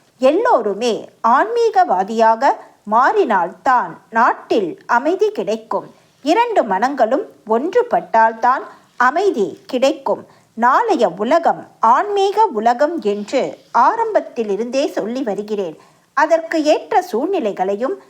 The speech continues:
வளர்ச்சி பணிகளையும் நீங்கள் திட்டமிட்டு செய்ய வேண்டும். கலியுகம் என்றால் சனியுகம் என்று பொருள். கலியுகம் காதல் யுகமாக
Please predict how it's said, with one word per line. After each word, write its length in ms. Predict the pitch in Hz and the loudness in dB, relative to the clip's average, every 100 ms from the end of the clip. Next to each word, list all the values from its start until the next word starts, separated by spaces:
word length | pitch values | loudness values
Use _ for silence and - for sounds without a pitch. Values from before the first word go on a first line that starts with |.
| _ - | _ -4
வளர்ச்சி 480 | 254 415 466 480 | 0 0 -2 -2
பணிகளையும் 720 | 480 226 196 240 208 202 247 339 _ _ | 0 -2 -2 0 0 0 -4 -6 _ _
நீங்கள் 680 | - 262 466 359 202 - - _ | -6 -2 0 0 -4 -4 -16 _
திட்டமிட்டு 640 | 302 - 427 427 - 466 | -8 0 0 0 -2 -2
செய்ய 360 | 480 208 220 254 | -2 -4 -2 -4
வேண்டும். 540 | 190 190 330 226 156 - _ | -2 -4 -4 -4 -6 -14 _
கலியுகம் 680 | - 311 440 330 285 311 427 | -2 2 2 2 0 -2 -4
என்றால் 560 | 269 214 214 220 226 427 - _ - - | -2 -2 0 2 2 -2 -12 _ -12 -2
சனியுகம் 580 | 285 330 370 - 285 440 - | 2 2 0 0 -2 -2 -10
என்று 400 | - 220 226 311 | -2 0 0 -4
பொருள். 460 | 349 214 202 202 - - - _ _ | -4 -4 -2 -4 -6 -18 -20 _ _
கலியுகம் 640 | 392 - 466 240 247 233 185 - - | 0 4 2 4 2 0 -4 -18 -2
காதல் 520 | 302 294 381 453 466 | 2 2 4 4 4
யுகமாக 640 | 277 202 254 277 254 247 | 2 0 2 4 2 2